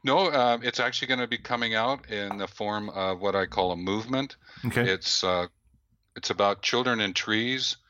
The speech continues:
Speaker 2: Mm-hmm.
Speaker 1: and how to establish a bond between children and trees, um, so that, uh, the, the children have access to the trees, like, as a place to write under,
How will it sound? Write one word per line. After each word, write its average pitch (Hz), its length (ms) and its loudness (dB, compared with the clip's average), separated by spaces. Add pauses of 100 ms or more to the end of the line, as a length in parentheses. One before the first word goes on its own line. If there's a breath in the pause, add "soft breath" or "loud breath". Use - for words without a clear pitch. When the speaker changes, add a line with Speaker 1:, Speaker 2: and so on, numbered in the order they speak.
Speaker 2:
Mm-hmm. 110 180 -4 (100)
Speaker 1:
and 95 180 -2
how 104 380 2
to 101 160 -2
establish 98 560 0
a 98 40 -4
bond 98 540 0
between 95 400 -2
children 95 380 0
and 87 120 -4
trees, 101 600 2 (460 soft breath)
um, 90 340 -4
so 98 300 4
that, 92 340 0
uh, 87 360 2 (760)
the, 90 400 0
the 95 100 -4
children 113 440 2
have 95 440 0 (220)
access - 520 0
to 101 100 -4
the 90 100 -6
trees, 104 500 -2
like, 92 200 2
as 85 100 -2
a 90 60 -4
place - 500 -2
to 87 220 -4 (400 loud breath)
write 101 420 2
under, 120 500 0